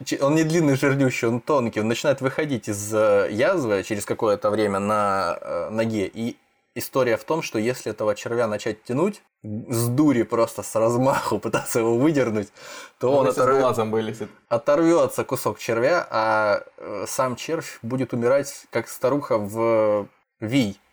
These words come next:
Speaker 1: в, в произведении Вий, в страшных корчах, и выпускать, э,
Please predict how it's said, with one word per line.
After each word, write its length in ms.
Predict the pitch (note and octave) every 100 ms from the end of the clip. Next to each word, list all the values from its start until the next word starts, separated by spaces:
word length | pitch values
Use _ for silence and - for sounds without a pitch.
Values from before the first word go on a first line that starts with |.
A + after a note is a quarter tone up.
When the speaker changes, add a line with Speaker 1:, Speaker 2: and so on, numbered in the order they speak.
| _
Speaker 1:
в, 480 | - - B2 A2+ A#2+
в 80 | -
произведении 500 | B2+ A#2 C3+ C3+ B2+
Вий, 220 | C#3 G#2+
в 100 | -
страшных 460 | - C3 C3 C3+
корчах, 440 | - C3 G#2+ G2+ -
и 540 | B2 A#2+ B2+ B2 A#2 G2+
выпускать, 640 | A2+ A2 B2 - D#3+ D3 -
э, 320 | G#2+ G#2+